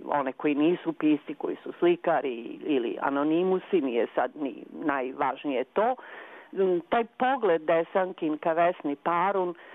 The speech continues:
to sve govori. I zbilja taj profil, e, jedne, jedne sve ljubavi, rekla bih, jednog takvog odnosa, blagodatnog,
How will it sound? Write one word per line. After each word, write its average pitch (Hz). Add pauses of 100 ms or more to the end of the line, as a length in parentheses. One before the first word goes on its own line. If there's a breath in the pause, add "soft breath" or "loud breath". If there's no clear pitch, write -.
(120 loud breath)
to 302 (100)
sve 254
govori. 123 (360 loud breath)
I 202 (180)
zbilja 226 (340)
taj 226
profil, 226
e, - (1040)
jedne, 170
jedne 160 (480)
sve 233
ljubavi, 185
rekla 160
bih, 160 (560 loud breath)
jednog 175
takvog 190
odnosa, 170 (120)
blagodatnog, 175